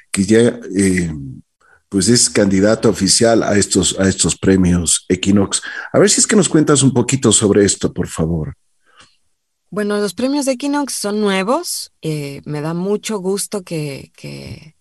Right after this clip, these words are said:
Speaker 2: que existan porque el doblaje ha sido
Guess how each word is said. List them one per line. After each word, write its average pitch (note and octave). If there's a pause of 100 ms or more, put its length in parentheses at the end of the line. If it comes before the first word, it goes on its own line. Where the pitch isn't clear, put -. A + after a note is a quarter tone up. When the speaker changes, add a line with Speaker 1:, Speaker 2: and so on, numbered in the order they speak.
(300)
Speaker 2:
que D#3+
existan G#3
porque D3+ (640)
el F#3
doblaje F3+
ha -
sido E3+